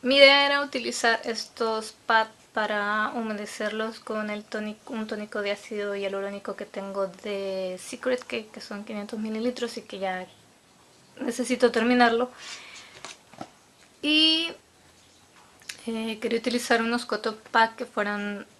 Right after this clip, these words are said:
delgados, que se pudieran adherir a la piel. Lo malo es que estos no son delgados, son un tanto más gruesos. Como pueden ver, son así.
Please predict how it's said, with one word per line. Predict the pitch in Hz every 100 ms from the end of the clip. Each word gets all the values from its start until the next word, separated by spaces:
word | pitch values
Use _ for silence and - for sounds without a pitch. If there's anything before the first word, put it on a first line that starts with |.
| _ -
delgados, | 240 220 220 214 226
que | 247
se | -
pudieran | 233 214 202 208 202
adherir | 202 202 196
a | 196
la | 196
piel. | 269 269 226 - - - - - -
Lo | 277 247 285
malo | 330 - - 226 - - -
es | -
que | -
estos | 233 - 233
no | 226 220 214
son | - 220 214 214 214
delgados, | 208 208 226 - - - - - - - - - - - _ -
son | - 214 214 214 214 214 226 277 -
un | 240 240
tanto | 240 240 240 220
más | 214 208
gruesos. | 208 208 214 214 104 - - - - - - - - - - - - - - - - - - - - - - -
Como | 220 214
pueden | 220 208 202
ver, | 208 247 - _ _
son | - 220 196
así. | - - -